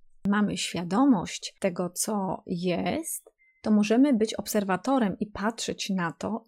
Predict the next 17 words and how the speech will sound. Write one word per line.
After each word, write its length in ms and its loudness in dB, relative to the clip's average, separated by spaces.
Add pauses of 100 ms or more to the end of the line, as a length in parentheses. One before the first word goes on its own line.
trochę 360 -4
z 120 -6
boku. 520 -2 (920)
Wiadomo, 480 4
jest 140 -2
to 60 4
bardzo 320 2
trudne, 540 0
ponieważ 420 -2
uruchamiają 520 0
się 160 -4
emocje 640 4
i 60 -2
często 340 -2
te 160 -6
negatywne. 720 0
Najgorsze 960 -2